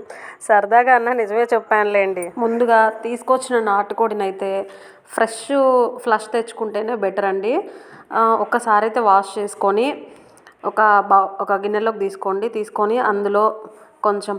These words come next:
పసుపు, కొంచెం ఉప్పు, కొంచెం కారం. మా దక్ష కోసం కొంచెం కారం అయితే తక్కువే యూజ్ చేస్తున్నాను.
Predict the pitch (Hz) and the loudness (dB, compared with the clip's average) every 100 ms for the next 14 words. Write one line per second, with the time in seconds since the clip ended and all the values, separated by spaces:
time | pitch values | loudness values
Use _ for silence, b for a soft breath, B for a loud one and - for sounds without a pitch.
0 | 190 190 202 - 233 262 190 196 214 202 | -2 -2 -4 -2 -2 0 -2 -2 -4 -4
1 | 190 - 220 247 220 196 202 202 202 196 | -6 -6 0 0 0 -4 -6 -6 0 2
2 | 185 180 180 - B B B B B - | 2 0 -6 -20 B B B B B 0
3 | 214 202 - - 220 233 226 214 208 208 | 2 0 -4 -8 -8 -6 -6 -6 -4 0
4 | 190 202 196 196 190 - 202 214 196 - | 2 2 -4 -4 -6 -4 -4 -2 -4 -8
5 | 190 - 190 185 190 262 | -10 -6 -2 0 2 0